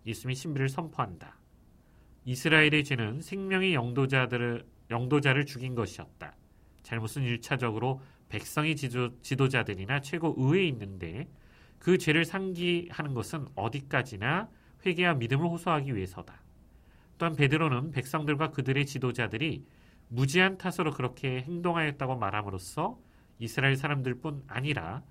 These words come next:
그 지도자들의 죄까지도 경감시킨다. 그러한 관용은 인상적이다. 그것은 예수님의 가르침과 태도에 부합되는 것이다.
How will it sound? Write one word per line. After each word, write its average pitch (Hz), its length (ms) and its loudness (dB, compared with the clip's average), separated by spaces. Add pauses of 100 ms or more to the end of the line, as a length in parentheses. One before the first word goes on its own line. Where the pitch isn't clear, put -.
(260)
그 139 140 0
지도자들의 139 640 2
죄까지도 113 560 -4
경감시킨다. 113 880 -6 (840)
그러한 143 360 0
관용은 127 380 0
인상적이다. 113 720 -8 (760)
그것은 143 300 0
예수님의 147 340 2
가르침과 143 540 0
태도에 156 340 -2
부합되는 120 500 -4
것이다. - 420 -12